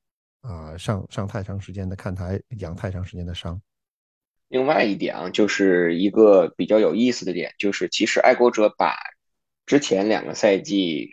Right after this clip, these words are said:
Speaker 2: 效力这个防守锋线上的这个 Bill Murray，在这一次训练营的时候，把他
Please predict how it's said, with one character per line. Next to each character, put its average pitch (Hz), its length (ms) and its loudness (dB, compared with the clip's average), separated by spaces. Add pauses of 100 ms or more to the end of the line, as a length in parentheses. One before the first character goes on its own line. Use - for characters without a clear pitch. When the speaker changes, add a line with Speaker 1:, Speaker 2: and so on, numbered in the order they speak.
Speaker 2:
效 - 600 -2
力 104 180 0
这 95 200 -4
个 85 100 -4
防 82 260 -4
守 131 200 -2
锋 95 200 -10
线 95 200 -4
上 87 180 -6
的 82 140 -6
这 82 160 0
个 69 280 0
Bill 110 240 6
Murray， 120 520 4 (360)
在 90 600 2
这 123 160 2
一 92 140 0
次 - 260 -8
训 - 180 -4
练 101 160 -2
营 76 140 -10
的 104 100 -4
时 90 140 -2
候， - 160 -4
把 69 220 -2
他 92 420 -2